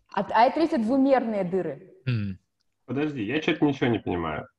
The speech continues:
Speaker 3: <laughs> То есть
Speaker 1: Арсений?
Speaker 3: вот в
Speaker 1: Прекрасно.
Speaker 3: пе-, в первой, в первой штуке, если ты добавишь отрезок между самой левой точечкой и самой центральной, у тебя что, первая цифра превратится в ноль?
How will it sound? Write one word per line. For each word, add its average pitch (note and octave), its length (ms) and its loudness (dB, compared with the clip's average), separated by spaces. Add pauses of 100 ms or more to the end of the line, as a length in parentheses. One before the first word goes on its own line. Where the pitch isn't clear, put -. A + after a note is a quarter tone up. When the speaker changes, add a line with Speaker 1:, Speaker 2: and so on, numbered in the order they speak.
(120)
Speaker 3:
<laughs> - 260 -14
То - 880 2
есть C#4 200 6
Speaker 1:
Арсений? D4+ 520 2
Speaker 3:
вот D#3 300 4 (400)
в - 60 -20
Speaker 1:
Прекрасно. A3 420 0
Speaker 3:
пе-, - 360 4 (100)
в - 200 -10
первой, D#3 500 6
в - 140 -10
первой E3+ 340 8
штуке, D3+ 460 6
если D#3 280 8
ты D3 120 6
добавишь C#3+ 460 6
отрезок B2+ 520 4
между G#2 240 4
самой A2+ 300 4
левой C3+ 300 6
точечкой G#2+ 440 2
и F#2+ 40 0
самой G2+ 280 2
центральной, F2 640 -2
у - 20 -16
тебя A2+ 240 0
что, F#2+ 200 -2
первая A2+ 300 0
цифра B2+ 260 -2
превратится A#2+ 440 -4
в A#2 40 -4
ноль? B2+ 260 0